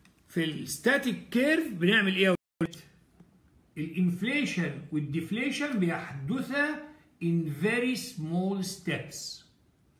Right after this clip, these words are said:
طيب، يبقى هنا الفلو بيوفركم ايه بقى؟ التغير في الحجم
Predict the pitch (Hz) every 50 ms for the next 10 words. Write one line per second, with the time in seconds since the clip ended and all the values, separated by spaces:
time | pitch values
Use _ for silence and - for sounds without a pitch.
0 | _ _ _ _ _ _ _ _ _ _ _ _ - 233 247 - - - - _
1 | _ _ _ _ _ _ _ _ _ _ _ _ _ _ _ - 160 170 185 190
2 | 220 294 330 302 277 233 185 170 - - - 226 269 294 311 277 220 - - -
3 | - - - _ - - _ _ _ - 175 175 190 196 175 185 175 175 175 -
4 | 202 247 247 240 208 185 214 202 185 175 175 165 165 165 151 147 147 151 135 -
5 | 170 160 185 233 254 226 - - 175 165 - - - 196 202 185 151 143 143 117